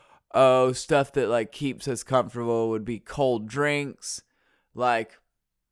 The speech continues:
and, like, nice snacks, you know, like chips and, um, granola bars and things, and then we can, like, laugh about, like, a little bit, a little bit of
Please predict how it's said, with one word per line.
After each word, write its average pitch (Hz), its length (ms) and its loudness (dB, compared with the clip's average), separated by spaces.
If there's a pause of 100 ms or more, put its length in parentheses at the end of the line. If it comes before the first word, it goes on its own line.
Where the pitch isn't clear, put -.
(440)
and, 131 220 -4
like, 117 200 -4
nice 127 380 -2
snacks, 123 640 -8
you 123 60 -8
know, 117 100 -6
like 98 240 -8
chips - 580 -4
and, 104 460 -8
um, 92 560 -6 (420)
granola 143 380 4
bars 135 320 2
and 131 160 -12
things, 127 460 -6
and 123 120 -8
then 123 80 -6
we 139 80 -4
can, 135 220 -8
like, 113 180 -6
laugh 117 480 4
about, 104 420 -2
like, 101 260 -6
a 113 40 -10
little 110 260 -6
bit, 104 240 -8 (180)
a 92 60 -12
little 113 240 -6
bit 107 160 -8
of 101 140 -10